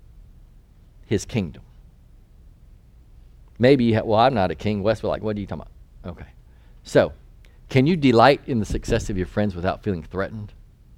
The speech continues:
Like, if your friends are really successful in whatever they do, especially if you're in the same career field or in school together, when they get accolades, like,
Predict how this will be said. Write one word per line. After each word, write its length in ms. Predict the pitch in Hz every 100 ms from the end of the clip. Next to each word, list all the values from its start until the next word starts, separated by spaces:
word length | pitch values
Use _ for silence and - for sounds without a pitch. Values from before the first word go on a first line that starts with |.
| - - - - - - - - - - - - - - - - - - - - - - -
Like, 180 | 120 135
if 160 | 127
your 120 | 190
friends 280 | 175 190 135
are 140 | 117 104
really 240 | 135 160
successful 720 | - - - 123 117 - 113
in 180 | 101 95
whatever 380 | 101 135 143 123
they 140 | 123
do, 120 | 123
especially 360 | 107 208 220 147
if 80 | 135
you're 80 |
in 60 | 120
the 60 | 95
same 240 | 120 120
career 340 | - 85 120
field 440 | 135 139 139 139 135 - - - - - - -
or 140 | 87
in 80 | 80
school 320 | - 143 147
together, 520 | 135 131 135 131 127 - - - - - - - - - -
when 160 | 107 139
they 100 | 190
get 300 | 196 - - - -
accolades, 720 | 120 - 139 135 139 139 123
like, 260 | 98 -